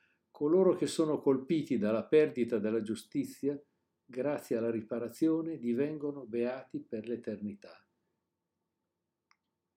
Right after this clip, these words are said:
Nelle beatitudini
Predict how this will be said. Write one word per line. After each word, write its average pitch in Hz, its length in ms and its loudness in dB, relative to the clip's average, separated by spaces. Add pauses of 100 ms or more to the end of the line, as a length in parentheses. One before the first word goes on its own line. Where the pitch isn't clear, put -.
(2250)
Nelle 120 240 -2
beatitudini 175 840 0